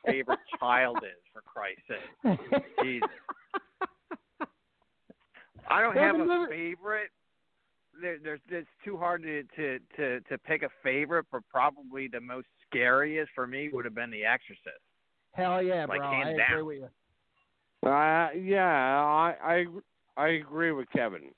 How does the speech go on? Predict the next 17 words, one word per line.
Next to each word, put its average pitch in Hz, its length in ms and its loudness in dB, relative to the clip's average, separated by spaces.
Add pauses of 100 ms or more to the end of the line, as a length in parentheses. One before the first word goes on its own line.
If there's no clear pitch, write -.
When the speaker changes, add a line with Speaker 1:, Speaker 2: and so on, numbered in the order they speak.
(120)
Speaker 3:
Um, 104 600 -6 (2250)
I 165 800 2 (540)
don't 165 240 2
really 165 320 -2
have 135 200 -4
a 131 60 -4
horror 139 840 2 (840)
classic 139 520 -2 (120)
favorite, 127 480 -2 (1400)
but 123 320 0 (640)
the 117 80 -6
movie 175 340 0
that 139 120 -8 (100)
scared 156 360 -2
me 147 380 -4
the 107 80 -14
most 127 520 -4